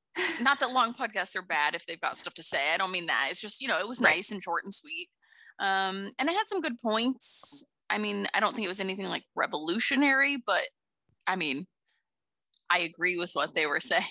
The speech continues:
Speaker 2: And it,
Speaker 1: Mm-hmm.
Speaker 2: and they had some different examples about, um, you know, their communities and how that affected them or whatever. In
Speaker 1: Mm-hmm.
Speaker 2: particular, a lot of it having to do with music. Um,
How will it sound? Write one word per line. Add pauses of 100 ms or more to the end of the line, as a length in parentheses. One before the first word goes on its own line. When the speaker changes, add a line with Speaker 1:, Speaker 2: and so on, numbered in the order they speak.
(140)
Speaker 2:
And (400)
it,
Speaker 1:
Mm-hmm.
Speaker 2:
and
they
had
some
different
examples
about, (680)
um, (680)
you
know, (420)
their
communities
and
how
that
affected
them
or
whatever. (460)
In
Speaker 1:
Mm-hmm.
Speaker 2:
particular,
a
lot
of
it
having
to
do
with
music. (640)
Um,